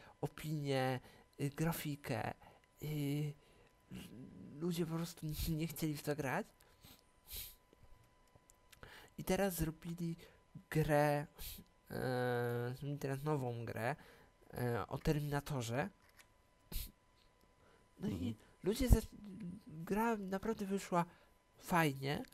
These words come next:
Speaker 1: bardzo dużo kopii się sprzedała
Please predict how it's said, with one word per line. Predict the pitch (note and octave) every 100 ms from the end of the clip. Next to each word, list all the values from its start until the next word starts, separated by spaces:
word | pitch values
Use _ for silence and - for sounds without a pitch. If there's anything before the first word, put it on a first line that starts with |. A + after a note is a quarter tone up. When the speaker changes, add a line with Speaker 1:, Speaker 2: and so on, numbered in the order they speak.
| - - _ _ _ - _ _ -
Speaker 1:
bardzo | F#3+ G3+ F#3+
dużo | F#3 F3 E3+ E3
kopii | - - E3
się | D#3+
sprzedała | - - - D#3 C#3 A#2+ E3 A#3+